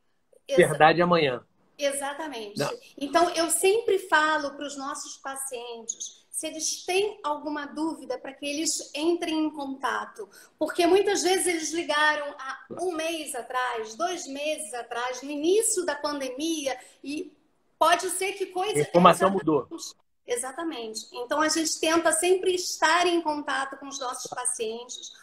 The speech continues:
Speaker 1: oferecendo informações, né, que
Speaker 2: Claro.
Speaker 1: é o que
Speaker 2: Não, não, isso é muito importante você falar, porque, é, nós estamos acostumado,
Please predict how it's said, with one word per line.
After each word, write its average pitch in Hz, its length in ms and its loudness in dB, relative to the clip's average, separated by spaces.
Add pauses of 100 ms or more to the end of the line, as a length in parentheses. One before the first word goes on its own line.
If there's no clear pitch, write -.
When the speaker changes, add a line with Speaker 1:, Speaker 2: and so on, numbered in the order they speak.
(140)
Speaker 1:
oferecendo 302 720 -2
informações, 277 1200 -4 (640)
né, 254 240 -18
que 269 320 -16 (480)
Speaker 2:
Claro. 117 280 -8 (280)
Speaker 1:
é 233 160 -6
o 233 120 -6
que 254 680 -8 (1000)
Speaker 2:
Não, 226 80 8
não, 226 220 4
isso 214 100 -4 (360)
é 208 80 4
muito 220 220 2
importante 185 380 -2
você 165 280 0
falar, 160 280 8
porque, - 440 -2 (460)
é, 143 260 2
nós 160 160 -2
estamos 190 260 0
acostumado, 165 720 4